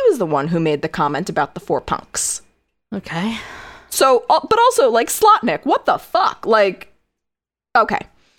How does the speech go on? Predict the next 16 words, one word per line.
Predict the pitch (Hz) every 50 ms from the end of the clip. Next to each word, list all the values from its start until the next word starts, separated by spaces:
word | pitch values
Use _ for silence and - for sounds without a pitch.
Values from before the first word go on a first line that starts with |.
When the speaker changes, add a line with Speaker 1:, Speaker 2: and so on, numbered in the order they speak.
| _ _
Speaker 2:
Also, | - - 254 - -
Speaker 1:
Um, | - - 220 208 208 208 185
Speaker 2:
after | 214 226 233 226 247
hearing | 233 233 233 233 233
all | 226 220
this, | 208 214 214 214 -
I | 190 196 202 220 220
would | 220 214 190 165
be | 175 175 170 175 175 165
the | 160 151 190 233 254 240
worst, | 196 165 160 165 165 165 - - - - - - - _ _ _ -
uh, | 175 175 165 156 160 160 156 156 160 160 170
witness, | 196 202 - 220 220 208 202 - -
because | - 180 175 - 170 165 160 160 - _ _ _ _ _ _
if | - 196 196 190
Speaker 1:
Mm-hmm. | 240 233 302 349 403 -